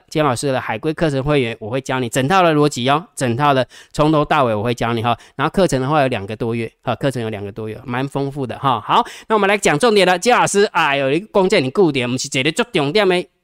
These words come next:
因素吗？影响台股强大的因素，来，我跟你讲。这，这个因素，如果你看不懂的话，你就毁了。你去回想一下，呃，上个礼-，这，这，呃，礼-，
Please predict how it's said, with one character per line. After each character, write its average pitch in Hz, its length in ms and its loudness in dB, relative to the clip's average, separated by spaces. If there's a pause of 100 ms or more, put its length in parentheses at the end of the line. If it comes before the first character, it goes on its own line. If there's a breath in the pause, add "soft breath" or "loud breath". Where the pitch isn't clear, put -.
因 220 180 2
素 208 220 4
吗？ 170 200 2 (100)
影 233 280 2
响 160 320 0
台 208 320 -2
股 196 160 -4
强 156 260 -6
大 196 140 -2
的 180 100 -2
因 185 140 0
素， 170 220 -2
来， 113 180 -4
我 139 60 -4
跟 127 100 -6
你 - 20 -4
讲。 127 160 -4 (480)
这， 214 220 2
这 214 180 -2
个 185 140 0
因 190 100 6
素， 180 140 2
如 165 100 2
果 170 120 2
你 120 100 0
看 147 160 -2
不 147 80 2
懂 123 160 -2
的 107 100 -6
话， 123 240 -2 (680)
你 127 120 -6
就 151 160 0
毁 107 340 -4
了。 113 200 -6 (300 loud breath)
你 135 100 -2
去 226 120 -2
回 190 160 2
想 160 240 0
一 147 60 -4
下， 190 180 4 (160)
呃， 127 320 0
上 185 460 -2
个 160 140 0
礼-， 131 240 -6 (200)
这， 190 160 -2
这， 208 180 -2
呃， 151 200 0
礼-， 139 160 -2